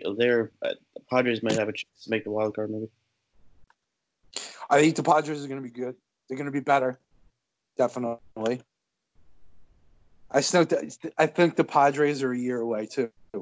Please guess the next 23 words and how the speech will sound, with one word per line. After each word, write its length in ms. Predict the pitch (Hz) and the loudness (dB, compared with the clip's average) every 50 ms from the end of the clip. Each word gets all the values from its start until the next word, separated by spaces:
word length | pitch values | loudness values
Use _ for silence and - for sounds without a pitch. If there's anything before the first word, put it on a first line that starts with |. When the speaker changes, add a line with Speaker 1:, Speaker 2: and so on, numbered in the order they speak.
| - _ _ _ _ - - - | -12 _ _ _ _ -14 -4 0
Speaker 2:
I 80 | 139 | 2
think 140 | 156 185 202 | 4 4 6
the 80 | 202 190 | 4 4
Padres 560 | - - 151 156 165 156 175 175 170 156 131 | 4 2 0 0 0 -2 -4 -4 -4 -4 -6
are 60 | 113 | -8
kinda 300 | - - 139 131 135 135 127 | -8 -4 -2 -2 -2 -2 -2
in 440 | - 131 127 123 120 120 117 117 117 _ _ _ _ _ _ - | -4 -4 -4 -2 -2 -4 -6 -8 -10 _ _ _ _ _ _ -8
the 40 | - | -6
same 220 | - - 147 143 | -2 0 0 -2
position 800 | - - 117 - 135 123 110 120 123 110 - 143 135 135 135 131 - _ _ _ _ _ _ _ _ _ _ - - - - - - - _ | -2 -6 -8 -8 -6 -4 -2 -2 -2 0 0 2 2 2 0 -2 -6 _ _ _ _ _ _ _ _ _ _ -20 -20 -20 -20 -20 -20 -16 _
as, 280 | - 95 110 117 113 104 | -4 0 2 4 4 4
say, 260 | - - 151 131 123 120 | 4 6 6 6 8 8
like, 160 | 123 117 113 | 6 4 4
the 80 | 117 | 2
White 260 | 104 101 113 117 110 - | 2 4 2 2 2 0
Sox. 480 | - 101 - 71 67 - - - - - _ _ _ _ _ _ _ _ _ - | -2 -4 -4 -4 -6 -8 -10 -12 -14 -16 _ _ _ _ _ _ _ _ _ -10
Speaker 1:
Yeah. 240 | 113 113 113 110 110 - _ - | -6 -4 -4 -4 -6 -8 _ -10
Speaker 2:
Like, 100 | 117 - _ _ _ | -10 -10 _ _ _
they're 140 | - 156 - | -4 -2 4
still 200 | 143 170 190 175 | 6 6 8 8
a 40 | 156 | 6
year 200 | 139 131 135 - _ _ _ | 4 2 -2 -4 _ _ _
away. 120 | 123 117 | -10 -10